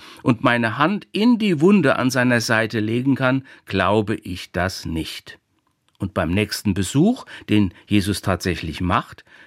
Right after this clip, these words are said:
ist Thomas dann dabei. Jesus geht auf ihn zu und fordert ihn auf, ihn anzufassen. Er sagt: „Nimm deinen Finger,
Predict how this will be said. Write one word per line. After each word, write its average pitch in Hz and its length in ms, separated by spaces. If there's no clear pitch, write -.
ist - 280
Thomas 127 420
dann 87 240
dabei. 120 560
Jesus 95 300
geht 110 180
auf 95 200
ihn 98 120
zu 208 380
und 120 160
fordert 170 320
ihn 160 160
auf, 185 360
ihn 175 280
anzufassen. 120 640
Er 117 120
sagt: 147 340
„Nimm 233 280
deinen 196 280
Finger, 104 420